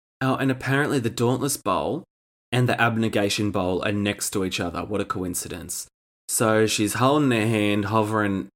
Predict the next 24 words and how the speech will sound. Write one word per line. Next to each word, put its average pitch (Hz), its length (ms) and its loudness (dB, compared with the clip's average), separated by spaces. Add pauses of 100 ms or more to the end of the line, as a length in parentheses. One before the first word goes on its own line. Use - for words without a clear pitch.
between 101 600 -2
them, 92 320 -4 (340)
just 123 220 0
really 127 240 4
trying 113 220 0
to 98 60 -2
ratchet 101 340 -2
up 98 120 -2
the - 60 -16
tension. 98 540 -6 (380)
And 107 200 2
then 104 280 2
blood 104 360 2
drips 107 300 0
onto 101 180 -2
the 92 100 -4
carpet 98 520 -2
between 113 460 -2
the 104 60 2
two 95 220 -2
bowls, 85 640 -4 (460)
which 101 180 0
is 104 140 0
hilarious. 87 840 -2